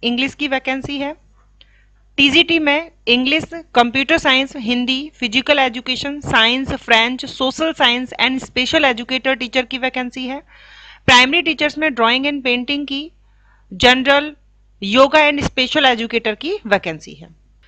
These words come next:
क्वालिफिकेशन की अगर हम बात करें तो पीजीटी के लिए पोस्ट ग्रेजुएशन, टीजीटी और पीआरटी के लिए graduation चाहिए और साथ में जो है बीएड,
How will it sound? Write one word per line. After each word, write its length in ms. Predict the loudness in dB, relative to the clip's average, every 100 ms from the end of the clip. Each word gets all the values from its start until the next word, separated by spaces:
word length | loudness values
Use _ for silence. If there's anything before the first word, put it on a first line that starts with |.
| _ _
क्वालिफिकेशन 680 | 4 6 4 0 0 0 -2
की 100 | 0
अगर 180 | 2 2
हम 160 | 0 2
बात 220 | 2 0
करें 280 | -6 -6 -10 _ _ _ _ _ _ _ _ _ _ _ _ _
तो 60 | 0
पीजीटी 460 | 2 0 2 0 0
के 100 | 2
लिए 160 | 0
पोस्ट 360 | 0 0 0 0
ग्रेजुएशन, 600 | 0 0 0 -2 -2 -4 -10 -2
टीजीटी 400 | -2 0 0 4
और 100 | 4
पीआरटी 440 | 4 4 4 2
के 100 | -6
लिए 160 | -4 -4
graduation 600 | 0 0 0 -6 -4 -4
चाहिए 440 | 0 0 0 -6 -10 _ _ _ _ _ _ _ _ _ _ _ _ _ _
और 140 | 0 2
साथ 400 | 4 6 6 2
में 160 | -4
जो 100 | -2
है 160 | -2 -2
बीएड, 420 | -2 0 2 0